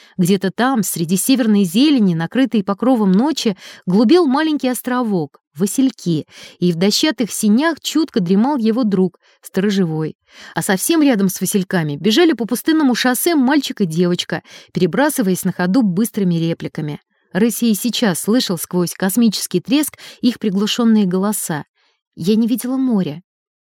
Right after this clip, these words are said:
«Ты увидишь, обязательно увидишь море». «Какое оно?» «Какое? Я сам ещё не видел море». Над Южной Америкой нет облаков. Солнечный зной.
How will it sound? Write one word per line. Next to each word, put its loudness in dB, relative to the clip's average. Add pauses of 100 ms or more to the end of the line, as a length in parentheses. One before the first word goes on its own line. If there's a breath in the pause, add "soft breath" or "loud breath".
(140)
«Ты 2
увидишь, 0 (260)
обязательно -2
увидишь -4
море». 0 (640)
«Какое -2
оно?» -10 (600)
«Какое? -2 (420)
Я 0
сам 0
ещё -6
не -6
видел -6
море». -6 (540 loud breath)
Над 2
Южной 4
Америкой 0
нет 0
облаков. -8 (140)
Солнечный 2
зной. 2